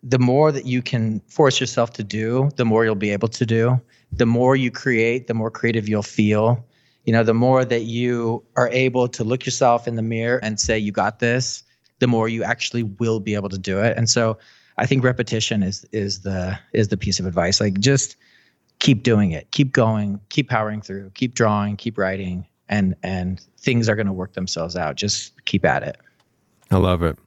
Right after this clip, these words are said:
Speaker 2: Perfect way to wrap up here. Jason, thanks so much. I've got you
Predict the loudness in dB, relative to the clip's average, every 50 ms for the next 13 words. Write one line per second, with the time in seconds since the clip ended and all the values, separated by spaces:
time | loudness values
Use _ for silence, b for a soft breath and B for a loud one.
0 | _ _ _ _ _ _ _ 0 2 4 4 4 6 6 6 6 6 6 6 6
1 | 6 4 4 4 4 4 4 4 4 4 4 6 6 6 4 2 2 2 4 4
2 | 4 6 6 4 4 6 6 4 4 6 6 6 6 6 6 6 4 4 6 4
3 | 4 4 4 4 6 6 6 8 6 6 4 2